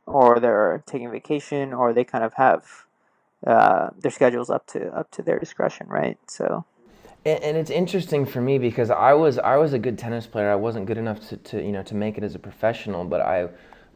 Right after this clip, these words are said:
Speaker 2: played with a lot of these guys, and I know a lot of
Speaker 1: Mm-hmm.
Speaker 2: them, and,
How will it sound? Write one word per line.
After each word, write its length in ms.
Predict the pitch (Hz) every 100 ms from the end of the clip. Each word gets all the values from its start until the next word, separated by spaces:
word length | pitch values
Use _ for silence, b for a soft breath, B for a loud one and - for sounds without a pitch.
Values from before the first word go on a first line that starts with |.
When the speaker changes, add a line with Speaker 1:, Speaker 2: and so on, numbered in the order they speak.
| _
Speaker 2:
played 300 | - 135 147
with 160 | 120 117
a 20 |
lot 220 | 107 104
of 60 | 98
these 180 | 90 -
guys, 440 | 78 101 101 95
and 80 | 101
I 80 | 98
know 220 | 104 123
a 20 |
lot 240 | 110 98
of 80 | 95
Speaker 1:
Mm-hmm. 120 | 98 98
Speaker 2:
them, 80 | -
and, 340 | 101 196 196